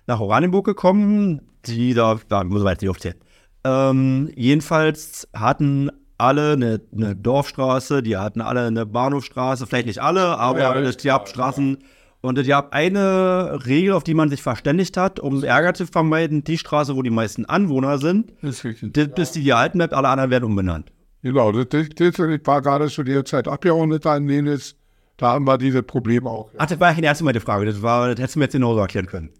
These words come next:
Speaker 2: Ja, das hätte ich, ja, warum die benannt wurde, ja, aber warum Willy-Brandt-Straße?
Speaker 1: Na, eh gut, Willy Brandt finde ich jetzt nur sehr naheliegend, also, äh, äh, ja, vielleicht, Erik, w-,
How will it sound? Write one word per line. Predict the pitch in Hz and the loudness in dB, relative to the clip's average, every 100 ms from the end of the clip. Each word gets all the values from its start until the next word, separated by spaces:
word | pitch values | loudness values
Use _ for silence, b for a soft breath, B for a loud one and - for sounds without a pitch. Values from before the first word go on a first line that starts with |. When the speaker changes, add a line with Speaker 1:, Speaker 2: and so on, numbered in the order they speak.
| - | -2
Speaker 2:
Ja, | 139 165 | 2 4
das | 160 175 | 2 0
hätte | 214 214 | 0 0
ich, | 180 | 0
ja, | 156 147 | 0 2
warum | 127 113 143 | 2 0 -2
die | 123 | -2
benannt | 117 110 180 240 | -2 0 -2 -2
wurde, | 226 180 | 0 2
ja, | 180 | 4
aber | 147 135 | 2 2
warum | 151 147 180 165 - - | 2 4 2 0 -6 -8
Willy-Brandt-Straße? | 151 170 170 147 123 147 214 - - - 104 104 104 104 - - - 117 | 0 2 2 -2 0 0 0 -4 -12 -4 -2 0 -2 -6 -12 -14 -12 -6
Speaker 1:
Na, | 117 | -2
eh | 151 | 0
gut, | 131 117 110 | 0 -2 -4
Willy | 110 | -4
Brandt | 110 104 143 | 0 0 0
finde | 180 156 | -2 0
ich | |
jetzt | 151 147 | 0 0
nur | 139 | 2
sehr | 123 | 2
naheliegend, | 110 104 98 92 104 | 2 0 -2 -4 -2
also, | 117 123 123 123 120 117 120 120 113 113 - _ _ _ _ _ _ _ _ _ _ - | 0 0 2 2 2 2 0 2 2 0 -6 _ _ _ _ _ _ _ _ _ _ -2
äh, | |
äh, | 117 113 113 110 110 117 | 2 4 4 4 0 -4
ja, | 127 | -4
vielleicht, | - 131 113 | 2 0 2
Erik, | 117 113 - | -2 -4 -4
w-, | 143 131 107 107 | -8 -8 -6 -2